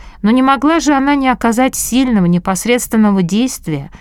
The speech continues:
на восприимчивую душу девятилетнего мальчика. Напротив, она-то, вероятно, и способствовала, по крайней мере, в немалой степени его преждевременному развитию, что, впрочем, можно подметить почти во всём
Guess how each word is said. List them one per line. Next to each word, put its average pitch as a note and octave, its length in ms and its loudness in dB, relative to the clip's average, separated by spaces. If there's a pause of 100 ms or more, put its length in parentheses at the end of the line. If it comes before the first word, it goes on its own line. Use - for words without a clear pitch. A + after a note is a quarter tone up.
на F#3+ 140 2
восприимчивую G3+ 800 -2
душу G3 320 -2
девятилетнего F3+ 720 -2
мальчика. G#3 640 -4 (500)
Напротив, B3 680 0
она-то, G3+ 380 2
вероятно, A#3+ 640 2
и D3+ 60 -2
способствовала, F#3+ 760 -2
по E3+ 140 -4
крайней G3 380 0
мере, G3+ 260 2
в E3+ 60 -4
немалой F3+ 400 2
степени E3+ 680 -6 (240)
его G#3 300 2
преждевременному G3 1000 0
развитию, E3 760 -4 (260)
что, - 220 -6
впрочем, D4 400 -2
можно B3+ 320 -2
подметить G#3 560 -2
почти F3+ 400 -4
во F#3 140 0
всём A3+ 360 -4